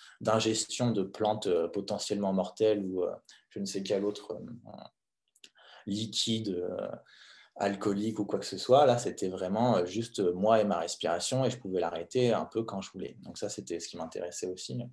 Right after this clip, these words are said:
beaucoup. Et donc, j'ai essayé de porter, euh, ce travail-là avec, euh,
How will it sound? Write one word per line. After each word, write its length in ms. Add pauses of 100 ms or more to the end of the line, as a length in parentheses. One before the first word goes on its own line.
(880)
beaucoup. 640
Et 100
donc, 180
j'ai 160
essayé 260
de 140
porter, 640
euh, 340
ce 140
travail-là 1040
avec, 500
euh, 260